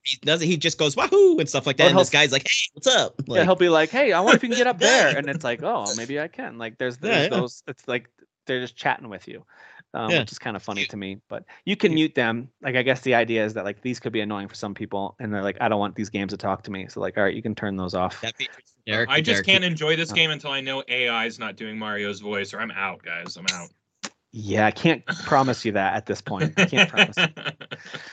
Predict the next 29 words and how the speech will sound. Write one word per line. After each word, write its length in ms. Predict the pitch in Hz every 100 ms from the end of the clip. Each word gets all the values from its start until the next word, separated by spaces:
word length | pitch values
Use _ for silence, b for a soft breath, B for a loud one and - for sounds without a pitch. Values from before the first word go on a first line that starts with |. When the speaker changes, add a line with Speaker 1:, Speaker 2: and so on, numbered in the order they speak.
| B B B B -
Speaker 2:
But 180 | 180 185
I 80 | 160
can 220 | 202 226
promise 320 | 185 165 151
you 60 | 156
that 140 | 139
there 180 | 147 135
is 180 | 135 123
a 220 | 117 117
bright 520 | 120 127 135 143 180 -
red 540 | 135 131 143 147 139 - _ _ _
version 420 | - 127 131 123 117
of 120 | 113
the 60 | 110
Switch 400 | - 143 127 -
coming 200 | 117 104
out. 120 | 107
So 80 | 110
the 80 |
Switch 320 | 107 - 151 -
oled 460 | 143 139 131 123 120
Mario 440 | 120 120 131 131
Red 340 | 110 117 117 120
Edition 420 | 113 107 - 104
is 140 | 95
launching 320 | 107 104 113
on 100 | 107
October 360 | 101 101 107 95
sixth, 560 | - 104 98 - -